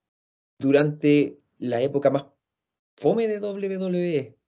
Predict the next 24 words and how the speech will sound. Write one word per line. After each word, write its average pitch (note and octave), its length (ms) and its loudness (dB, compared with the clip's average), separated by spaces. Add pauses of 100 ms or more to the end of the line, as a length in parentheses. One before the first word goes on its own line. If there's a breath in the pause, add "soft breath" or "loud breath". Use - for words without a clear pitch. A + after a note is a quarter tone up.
que B2 120 -6
fue C#3 480 2
el, A#2+ 420 -2
el A2+ 160 -4
Thunderdome. G2 540 -2 (960)
Todos D3 200 6
mirando B2 320 4
de A2 120 6
las G2+ 140 -2
casas, B2 720 2
con A2+ 400 -4 (840)
prácticamente B2 640 0
cero D3 220 4
reacción C3 540 0
para G#2+ 260 2
él, C#3 440 2 (1040)
con B2 220 0
un E3 140 2
WrestleMania C3+ 640 -2
que C3 100 -4
lo A#2 120 4
ganó A2+ 260 2
sin A#2 280 -10
público. C#3 920 0